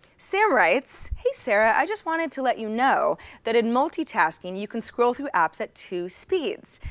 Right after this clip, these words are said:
Swiping on the card moves slower than swiping on the app's icon area. This tip also works on iPads." Well, Sam, I did some testing and you appear to be correct. I guess Apple probably figures if you're swiping on the cards,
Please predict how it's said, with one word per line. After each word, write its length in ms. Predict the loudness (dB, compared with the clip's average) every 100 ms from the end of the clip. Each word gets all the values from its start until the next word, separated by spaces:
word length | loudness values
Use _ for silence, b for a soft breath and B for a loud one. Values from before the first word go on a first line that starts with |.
| B
Swiping 400 | 0 2 2 0
on 120 | -2
the 60 | -6
card 520 | -4 2 4 4 2
moves 260 | -2 -2
slower 680 | -4 -2 2 4 4 2 0 -4 B B
than 140 | -4
swiping 500 | -2 2 2 2 -2 0
on 220 | 0 2
the 80 | -2 0
app's 300 | 2 2 0 2
icon 440 | 4 4 4 2 6
area. 520 | 6 8 6 2 -4 -4
This 240 | -2 -2
tip 320 | 0 -2 -2 _ -8
also 300 | -8 -6 -6
works 360 | -6 -8 -12 -14
on 140 | -14
iPads." 800 | -12 -14 -8 -8 -6 -10 -16 -20 _ b b b b b
Well, 440 | -6 2 4 4 2
Sam, 520 | 0 0 2 2 2
I 200 | 2 0
did 360 | 0 -2 -2 -4
some 280 | -6 -8
testing 720 | -12 -10 -8 -8 -8 -10 -10 -12
and 320 | -14 -14 -12
you 320 | -12 -8 -8
appear 380 | -8 -8 -8 -8
to 100 | -10
be 200 | -12 -14
correct. 800 | -14 -16 -14 -14 _ _ -20 -20 _ b b
I 80 | -2
guess 160 | -2 2
Apple 280 | 2 2 0
probably 320 | -2 0 -2
figures 360 | -2 0 0
if 100 | -2
you're 80 | -6
swiping 320 | 0 2 2 -2
on 60 |
the 80 | -4
cards, 600 | 0 2 4 2 0